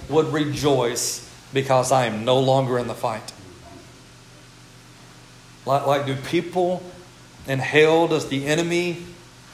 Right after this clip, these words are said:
realize that you are in the fight, or you just flippantly walking through life? Just casually going along.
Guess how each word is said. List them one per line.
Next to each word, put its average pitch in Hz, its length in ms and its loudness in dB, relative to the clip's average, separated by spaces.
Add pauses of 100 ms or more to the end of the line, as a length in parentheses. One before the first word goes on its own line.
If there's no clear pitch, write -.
(220)
realize 160 680 4
that 135 260 -6
you 160 380 2
are 143 140 4
in 139 100 -2
the 123 60 -4
fight, 147 500 0
or 123 100 -4
you 135 360 -4
just 131 300 -4
flippantly 139 960 -4 (140)
walking 123 340 -6
through 127 180 -6
life? 107 440 -6 (2500)
Just 120 200 -10
casually 131 680 -2
going 131 280 -2
along. 117 420 -2